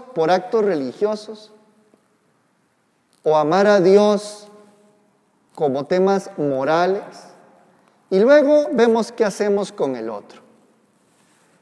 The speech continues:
Es que esto va unido todo. No podemos amar al que no vemos si no amamos al que vemos. Y entender esto como una decisión fundamental.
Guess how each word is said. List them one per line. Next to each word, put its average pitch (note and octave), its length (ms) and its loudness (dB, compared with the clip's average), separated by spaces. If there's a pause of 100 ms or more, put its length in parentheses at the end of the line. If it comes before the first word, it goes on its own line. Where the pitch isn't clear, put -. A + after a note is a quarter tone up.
(340)
Es A#3 140 -8
que D#4 140 -4
esto C#4+ 320 2
va C4 600 2
unido A#3 560 6
todo. A2+ 460 -8 (1400)
No B3+ 340 -2
podemos A#3 540 2
amar G#3+ 680 0
al D3 260 -2
que D3+ 120 -4
no F3+ 200 -2
vemos G#3+ 680 -4 (520)
si D3 280 -6
no D#3+ 160 -4
amamos F3 840 -4
al G#2+ 240 -14
que G#2 140 -14
vemos. F#2+ 580 -20 (920)
Y D#4 120 -2
entender G3 460 2
esto C#4+ 400 0
como F#3 280 -2
una C4+ 500 0
decisión G#3+ 960 2
fundamental. B2 840 -8